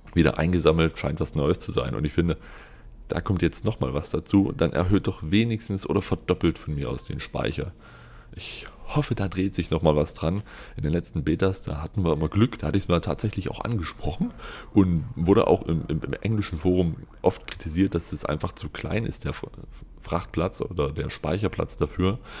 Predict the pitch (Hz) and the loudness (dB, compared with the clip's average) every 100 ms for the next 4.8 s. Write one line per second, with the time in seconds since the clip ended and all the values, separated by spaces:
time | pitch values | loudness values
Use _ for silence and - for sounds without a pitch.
0 | - - - - 76 82 117 107 - 98 | -16 -18 -10 -4 0 2 2 2 0 0
1 | 95 92 - 110 76 78 - - - 80 | 2 0 0 -2 -2 -6 -14 -10 2 4
2 | 71 73 - - - - - 117 82 - | 4 -6 -12 -18 -20 -12 2 2 2 2
3 | 95 165 262 277 - 269 - - - 76 | 0 2 0 -2 4 4 4 -2 0 0
4 | - - 71 76 71 73 78 | -2 -6 -4 -6 -4 -6 -6